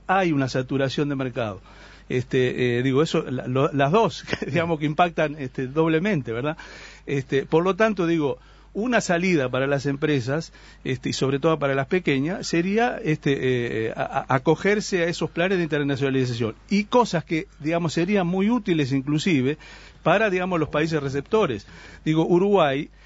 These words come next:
este, su composición, inclusive a nivel de, de la producción uruguaya, el modelo italiano sería,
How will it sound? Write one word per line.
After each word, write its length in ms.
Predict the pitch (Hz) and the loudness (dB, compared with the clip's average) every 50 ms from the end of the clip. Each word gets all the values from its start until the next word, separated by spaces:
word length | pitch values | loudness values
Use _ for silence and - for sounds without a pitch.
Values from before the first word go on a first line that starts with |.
| - - - | -20 -16 -10
este, 420 | - 143 135 - - 143 139 - | -8 -8 -8 -6 -6 -6 -6 -6
su 220 | - - - 196 185 | -6 -4 -4 -2 0
composición, 800 | - 202 196 165 156 156 151 - 151 139 - - 196 190 170 147 | 2 0 0 2 0 0 0 0 -2 -4 -2 0 2 2 2 0
inclusive 580 | 131 123 131 135 127 - 151 143 135 131 120 | -2 -2 -4 -6 -4 -2 -2 0 0 0 0
a 120 | 123 127 123 | -2 -2 0
nivel 260 | 123 139 143 156 160 | 0 2 2 2 2
de, 260 | 151 151 147 147 147 131 | 2 2 2 2 0 0
de 100 | 131 131 | 0 2
la 120 | 139 135 | 2 2
producción 480 | 135 147 143 143 139 - - 170 160 170 | 0 0 0 0 0 0 0 0 2 2
uruguaya, 520 | 175 170 156 143 120 117 120 127 123 - | 2 2 4 4 2 2 0 -2 -2 -2
el 180 | - 135 135 147 | 0 0 0 2
modelo 340 | 160 165 175 190 220 214 214 | 2 4 4 4 2 2 0
italiano 380 | 180 185 180 196 214 247 247 180 | 0 0 0 0 0 -2 -2 -2
sería, 360 | 147 160 160 185 185 170 156 | 0 0 0 2 2 2 0